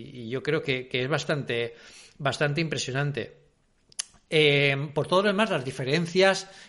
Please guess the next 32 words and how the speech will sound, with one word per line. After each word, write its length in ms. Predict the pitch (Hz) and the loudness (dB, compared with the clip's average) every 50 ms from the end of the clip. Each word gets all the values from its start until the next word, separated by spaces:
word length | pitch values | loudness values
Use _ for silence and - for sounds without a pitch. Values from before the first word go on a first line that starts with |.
| _ | _
cada 180 | - 156 147 147 | 2 4 4 6
una 160 | 151 156 160 | 4 4 4
de 80 | 151 151 | 4 4
las 140 | 147 147 - | 4 4 6
características, 840 | 160 151 147 147 - 147 147 170 170 - 190 - 208 220 214 - | 6 6 6 6 2 0 0 0 -2 -2 -2 0 2 0 0 0
ya 140 | 165 135 127 | -2 -2 -2
os 80 | 117 | -2
digo, 160 | 107 110 104 104 | -4 -8 -8 -8
la, 120 | 104 107 | -8 -8
la 280 | 113 120 127 127 120 113 | -6 -6 -4 -2 -2 0
vais 180 | 127 143 143 | 0 0 0
a 80 | 160 147 | 0 0
tener 160 | 151 151 147 | 2 2 2
en 80 | 143 139 | 2 2
Apple 240 | 139 131 - 123 123 | 2 0 0 -2 -4
Esfera. 400 | 117 - - 151 165 185 208 - - - - - - _ - | -4 -2 0 0 0 0 0 -2 -8 -18 -20 -20 -20 _ -12
Nos 200 | 131 117 - 143 | -10 -6 -4 -2
hem-, 220 | 139 143 156 147 | -2 -4 -4 -6
nos 240 | 139 120 120 - - | -8 -10 -6 0 2
ha, 280 | 135 135 147 147 160 156 - | 2 2 2 0 -2 -10 -12
hemos, 460 | 151 143 135 127 123 135 139 147 139 160 180 | -10 -10 -10 -8 -6 -4 -2 -2 -2 -2 -2
hemos 220 | 160 135 143 147 | -2 -2 0 0
detenido 580 | 147 147 147 147 131 147 151 147 135 127 131 - | 0 0 0 0 2 2 4 4 4 2 0 -2
a, 460 | - 147 127 120 120 120 117 117 - - - - - - _ _ | -6 -6 -4 -4 -2 -4 -4 -6 -10 -14 -20 -20 -20 -20 _ _
a 100 | - 131 | -2 0
destacar 440 | 131 131 - - 139 127 143 131 139 | 0 0 0 -2 0 2 4 4 4
esto, 260 | 131 - - - 220 | 4 2 2 0 0
que 100 | - 139 | 0 0
bueno, 200 | 113 117 117 110 | -2 -2 -2 -4
este 160 | 104 - - | -6 -6 -4
nuevo 180 | 127 131 139 135 | -2 0 0 0
sensor 520 | 127 156 135 120 - 156 160 180 185 175 | 0 -2 -2 0 2 2 2 2 0 -2